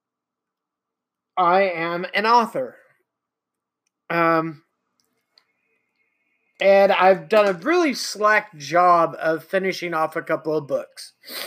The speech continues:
I had a goal at the start of this year to be ready to publish a book,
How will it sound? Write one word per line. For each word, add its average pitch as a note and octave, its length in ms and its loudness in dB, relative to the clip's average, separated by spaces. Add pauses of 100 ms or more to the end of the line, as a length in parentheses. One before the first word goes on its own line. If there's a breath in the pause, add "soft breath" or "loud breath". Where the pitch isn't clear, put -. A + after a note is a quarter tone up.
(920 loud breath)
I G3+ 140 4
had A#3 460 2
a G#3+ 100 2
goal G#3+ 300 4
at G#3+ 80 -2
the G3 80 -6
start G#3 260 2
of G3 60 0
this G3 200 0
year G3 200 2
to E3 440 -2
be F3 140 -4
ready G3 320 0
to F#3+ 100 -6
publish F#3+ 520 -2
a F3 40 -2
book, G3 380 -2